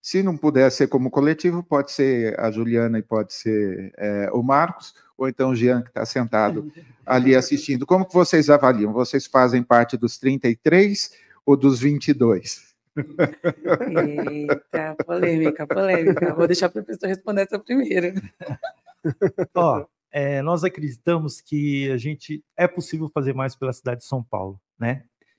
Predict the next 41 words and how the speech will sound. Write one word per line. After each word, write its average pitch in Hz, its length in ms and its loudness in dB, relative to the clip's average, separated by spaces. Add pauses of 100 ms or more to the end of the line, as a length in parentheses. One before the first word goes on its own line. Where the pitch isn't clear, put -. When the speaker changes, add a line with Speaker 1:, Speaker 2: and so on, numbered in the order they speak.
(140)
Speaker 3:
E 147 520 4
uma 175 180 0
das 160 240 -2
pautas 151 520 -4
que 120 520 -4
a 117 60 -2
gente 123 300 -8
tem 131 220 -2
discutido 127 500 -6
muito 143 300 -2
é 135 40 2
a 123 40 0
questão 139 340 -4
da 143 100 2
saúde 143 460 0
mental 127 560 -2
da 135 140 2
população 123 840 -4 (300)
e 139 80 0
a 131 40 2
questão 135 320 -4
da 131 100 0
saúde, 107 560 -2 (120)
né? 123 220 0 (640)
E 160 500 2
as - 140 0
pessoas, 165 300 0
às, 170 260 -6
às 143 160 -4
vezes 165 160 0
perguntam 160 320 -2
assim, 143 200 -4
"Pô, 226 200 -2
mas 180 200 -2
a 160 60 2
Juliana 180 400 0
é 175 60 -2
de 147 100 -14
terreiro 160 460 2
e - 20 0
você 156 560 -2